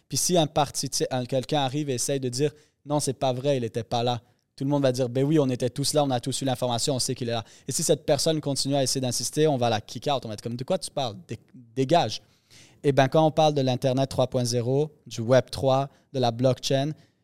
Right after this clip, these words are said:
c'est un Internet intelligent où les ordinateurs sont capables de communiquer entre eux et de dire, « Non, lui,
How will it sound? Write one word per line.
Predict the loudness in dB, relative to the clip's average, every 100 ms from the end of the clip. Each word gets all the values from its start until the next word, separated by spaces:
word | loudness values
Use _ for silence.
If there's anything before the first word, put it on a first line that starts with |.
| _ -8
c'est | 0
un | 2 2 2
Internet | 4 4 2 2
intelligent | 0 0 -2 0 0
où | 0
les | 0 0
ordinateurs | 0 -2 -2 -2
sont | -2 -6
capables | -4 -4 -4
de | -6
communiquer | -6 -4 -4 -4
entre | -6 -4 -2
eux | -2
et | -4
de | -8
dire, « | -6 -4 -4
Non, | -4
lui, | -4 -4 -4